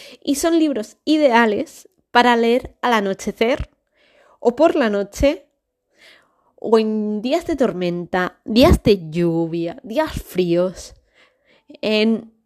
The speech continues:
octubre, para leerlos en Halloween o en un día de estos de invierno. Son libros ideales con atmósferas frías,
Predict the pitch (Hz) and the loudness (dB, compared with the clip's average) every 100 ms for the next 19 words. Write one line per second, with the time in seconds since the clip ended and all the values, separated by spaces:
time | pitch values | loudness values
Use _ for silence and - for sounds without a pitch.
0 | _ - 196 - - - 220 214 196 196 | _ -4 -4 -4 -12 2 6 6 4 2
1 | 208 208 - - - _ - 208 208 202 | 2 0 -6 -16 -20 _ -6 -2 2 4
2 | 202 202 220 - 208 - - 214 208 202 | 4 4 0 -2 -4 -4 0 2 4 2
3 | 196 196 196 196 - _ - 220 214 220 | 2 -2 -4 -8 -14 _ 0 2 2 0
4 | 220 226 202 214 - - 214 180 185 180 | 2 2 2 -4 -6 -6 -6 -6 -10 -10
5 | 180 202 202 - 180 190 190 185 _ _ | 2 6 6 2 -6 -8 -8 -12 _ _
6 | _ _ _ - - - 302 330 330 330 | _ _ _ -20 -10 -2 0 0 -2 -4
7 | 269 240 269 294 - _ - 226 202 185 | 0 0 0 -4 -8 _ -4 -2 -2 -4
8 | 233 262 - 277 294 294 - - _ _ | -4 -4 0 0 -2 -12 -20 -20 _ _
9 | _ _ _ _ - - 214 190 165 151 | _ _ _ _ -14 0 2 2 -2 -4
10 | 147 - - | -10 -16 -18